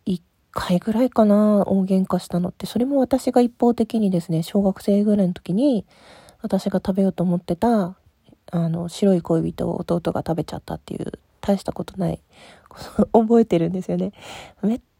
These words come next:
たに、めったに喧嘩、もう喧嘩までいかないんですよね。弟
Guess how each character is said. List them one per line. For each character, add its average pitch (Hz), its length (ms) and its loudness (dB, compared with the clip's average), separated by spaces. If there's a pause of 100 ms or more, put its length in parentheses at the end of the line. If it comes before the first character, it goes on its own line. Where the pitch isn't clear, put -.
た 240 140 -2
に、 196 300 0 (280)
め 202 60 -4
っ 214 40 -4 (160)
た - 120 -12
に 214 140 -2
喧 180 260 -2
嘩、 - 300 -4 (340)
も 170 120 -2
う - 100 -6
喧 240 180 -4
嘩 320 120 2
ま 320 100 4
で 160 80 0
い 165 40 0
か 196 140 2
な 202 80 4
い 196 40 2
ん - 20 0
で 180 60 -2
す - 100 -6
よ 160 60 0
ね。 165 120 -2
弟 339 420 -4